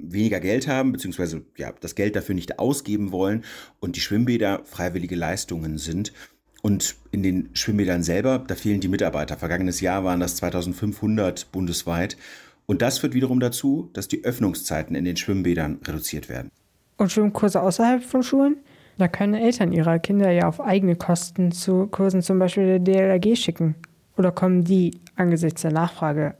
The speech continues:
Speaker 2: auch nicht mehr hinterher?
Speaker 1: Die Nachfrage ist bundesweit sehr groß. In Rheinland-Pfalz zum Beispiel, da weist die D L R G darauf hin, dass es teilweise bis zu fünf Jahre Wartezeit sind auf einen Schwimmkurs. Das liegt auch daran, dass die Eltern ihre Kinder,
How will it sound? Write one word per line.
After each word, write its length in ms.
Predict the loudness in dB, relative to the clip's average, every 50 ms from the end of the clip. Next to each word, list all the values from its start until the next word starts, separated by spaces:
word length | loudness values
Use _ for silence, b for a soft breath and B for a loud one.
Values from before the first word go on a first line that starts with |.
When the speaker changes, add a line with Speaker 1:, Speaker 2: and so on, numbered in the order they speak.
| -4 -2
Speaker 2:
auch 200 | -2 -2 0 -2
nicht 200 | -2 -2 0 2
mehr 80 | 2
hinterher? 520 | 2 2 2 2 2 0 2 2 0 -2 -2 _ _ _ -14
Speaker 1:
Die 260 | -6 -4 -2 -2 0 -2
Nachfrage 460 | -2 -2 -2 -2 -2 -2 -2 -2 -2
ist 120 | -4 -4 -2
bundesweit 540 | 0 2 2 2 2 0 -2 -2 -2 -4
sehr 260 | -4 -4 -2 -2 -2 -2
groß. 520 | -4 -8 -8 -4 -2 -2 -4 -4 -6 -12 B B B B B
In 100 | -6 -2
Rheinland-Pfalz 540 | -2 -2 -2 -2 -2 -2 -2 -2 -2 -2 -2
zum 140 | -2 0
Beispiel, 340 | 0 -2 -2 -4 -4 -6 -4
da 180 | -2 -2 -2 -2
weist 240 | -2 -4 -4 -6 -8
die 60 | -4
D 100 | -2 -2
L 80 | -2
R 80 | -2 -2
G 100 | -4 -4
darauf 280 | -4 -2 -4 -4 -4 -4
hin, 180 | -6 -6 -6 B B B B B
dass 160 | -8 -8 -6
es 80 | -6
teilweise 400 | -6 -4 -4 -2 -2 -2 -4 -4
bis 140 | -6 -4 -6
zu 100 | -6 -8
fünf 340 | -8 -4 -2 -2 -2 0 -2
Jahre 300 | -2 -2 -2 -2 -4 -4
Wartezeit 580 | -2 -2 -4 -4 -6 -8 -8 -6 -6 -6 -6 -6
sind 260 | -6 -6 -6 -8 -8
auf 140 | -10 -12 -10
einen 160 | -10 -8 -8
Schwimmkurs. 600 | -6 -4 -2 -4 -4 -4 -4 -4 -4 -4 -4 -6
Das 160 | -10 -8 -6
liegt 160 | -6 -6 -4 -4
auch 140 | -4 -2
daran, 340 | 0 -2 0 0 0 -2 -2
dass 160 | -4 -6 -4
die 160 | -6 -8 -6 -4
Eltern 400 | -2 -2 0 0 0 -2 -2 -4
ihre 160 | -6 -6 -8
Kinder, 400 | -4 -2 0 2 2 0 0